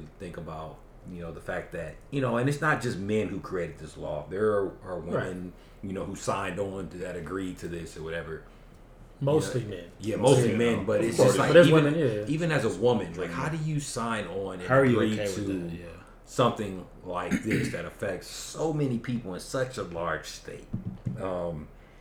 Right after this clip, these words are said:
Speaker 1: you know, I'm, I'm sitting here reading here. It says, "By the time a woman misses her period, she is four weeks pregnant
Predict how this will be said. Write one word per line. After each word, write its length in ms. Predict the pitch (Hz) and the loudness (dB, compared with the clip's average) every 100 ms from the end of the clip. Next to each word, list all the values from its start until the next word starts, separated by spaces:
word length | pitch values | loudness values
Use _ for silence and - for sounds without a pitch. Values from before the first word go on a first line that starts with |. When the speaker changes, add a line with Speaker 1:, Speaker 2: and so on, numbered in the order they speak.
| - - 104 | -20 -18 -10
Speaker 1:
you 80 | 104 | -8
know, 100 | 98 | -6
I'm, 220 | 101 104 101 | -6 -8 -12
I'm 60 | |
sitting 200 | - 127 | -6 -2
here 100 | 113 | -2
reading 400 | 98 104 95 92 87 | -2 -4 -4 -8 -6
here. 300 | 107 87 80 | -6 -6 -8
It 40 | 82 | -10
says, 440 | - 87 90 - - - - - - - | -8 -6 -6 -10 -18 -20 -20 -20 -20 -12
"By 140 | 123 131 | -4 -2
the 60 | |
time 200 | 135 165 135 | 2 2 4
a 40 | |
woman 320 | 139 127 113 | 4 2 2
misses 380 | 113 123 113 95 | 0 -2 -6 -6
her 140 | 101 85 | -8 -6
period, 400 | 120 113 98 - | -2 -2 -2 -4
she 180 | 117 | -6
is 60 | 98 | -6
four 240 | - 117 | 0 2
weeks 200 | 107 107 - | 2 -2 -6
pregnant 360 | 98 80 73 | -6 -6 -8